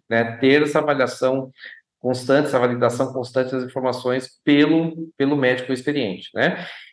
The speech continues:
E, como você comentou, a integração aí com o sistema de saúde, né? Essa integração do chat com os registros médicos, com os prontuários eletrônicos, pela-, pelas plataformas, ela pode ser desafiadora, né? Porque nem sempre vai ter uma conversa muito boa entre esses sistemas.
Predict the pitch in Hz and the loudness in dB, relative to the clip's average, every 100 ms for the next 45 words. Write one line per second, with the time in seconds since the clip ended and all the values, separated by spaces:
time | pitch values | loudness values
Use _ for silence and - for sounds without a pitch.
0 | - 196 247 220 180 165 165 147 139 135 | -4 -2 0 0 2 2 -2 -2 -2 2
1 | 165 165 175 170 160 - 160 156 156 151 | 2 2 2 2 2 0 0 -2 -6 -12
2 | 156 156 151 147 185 160 131 117 98 101 | -6 -4 -2 -2 0 0 0 -4 -4 0
3 | 131 - - - - 113 113 135 147 139 | 0 -2 -12 -18 -2 -2 0 0 2 2
4 | 135 165 180 180 - 139 127 127 123 120 | 2 2 4 2 0 0 0 -2 -8 -6
5 | 117 127 135 - 110 117 139 127 - - | -4 -6 -8 -6 0 4 4 2 -2 -12
6 | - 113 - 120 120 120 120 113 110 113 | -14 -12 -8 -4 0 0 0 -4 -6 -4
7 | 120 131 123 - 120 117 113 127 117 - | -4 -4 -8 -6 -4 -4 -6 -6 -6 -4
8 | 123 113 117 - 127 160 - - - - | 0 0 0 0 2 2 -2 -8 -20 -20
9 | - - 139 143 151 160 156 151 160 160 | -6 2 4 4 2 2 0 0 0 2
10 | 170 143 160 156 113 127 123 127 123 139 | 0 2 2 4 2 0 -4 -6 -2 -2
11 | 147 143 143 143 151 156 151 160 160 170 | -2 -4 -4 -4 -2 -2 0 0 0 0
12 | 160 143 147 156 160 160 165 139 160 151 | 2 4 2 0 -4 -6 -4 0 2 2
13 | - 113 - 120 117 - 123 117 - | -2 -10 -16 -18 -18 -14 -12 -12 -14